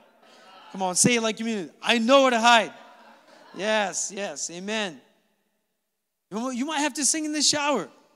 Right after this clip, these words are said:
You know, you, you have to incline your heart to keep his commands, right? You might have to hide in your prayer room to open up before the Lord. Where else is, where else are you gonna hide? In self-pity? Feeling sorry for yourself,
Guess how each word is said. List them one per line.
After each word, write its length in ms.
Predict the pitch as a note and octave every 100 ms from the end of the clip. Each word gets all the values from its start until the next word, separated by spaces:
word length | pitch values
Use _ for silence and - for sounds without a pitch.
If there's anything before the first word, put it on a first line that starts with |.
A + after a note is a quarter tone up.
| _ _ _ _ _ _ _ _ _
You 120 | - G3+
know, 140 | A3
you, 220 | A#3 G#3+
you 80 | G3+
have 100 | A#3
to 80 | C#4
incline 600 | C4 B3+ - C4 C4+ C4+
your 140 | B3
heart 480 | G#3 A#3 A3 E3 -
to 80 | -
keep 220 | F3+ G#3+
his 180 | G3+ F#3
commands, 440 | A3+ G#3 F#3+ D#3+
right? 240 | E3 G#3 F#3+
You 80 | G#3
might 180 | A#3+
have 140 | A#3+ A3
to 180 | A#3 G3 - _ -
hide 220 | A#3 A#3+
in 100 | A#3+
your 120 | A#3+
prayer 280 | A#3+ B3 B3+
room 180 | A3+ G3+
to 180 | A3
open 200 | G#3 F#3+
up 140 | G3+ F3
before 280 | F#3 G3 F3
the 100 | E3+
Lord. 340 | E3+ D#3+ A2 _ _ _ _ _ _ _ _ _ _ _ _ _ _ _ _ _ _ _ _
Where 160 | C#3+ A3+
else 180 | B3 -
is, 180 | A#3+ G#3+
where 280 | G3+ A#3+
else 220 | B3 C4+ A#3
are 40 |
you 60 | A3+
gonna 220 | G3 F3+
hide? 300 | E3+ C#3+ C3+
In 140 | F3
self-pity? 840 | F3+ A3+ A3+ - G#3+ A#3+ C4+ A#3+ - _ _ _ _ _ -
Feeling 300 | A3 A3 G3+
sorry 340 | - G3+ A#3
for 180 | A#3+ C4
yourself, 540 | C4 B3 B3+ C4+ C4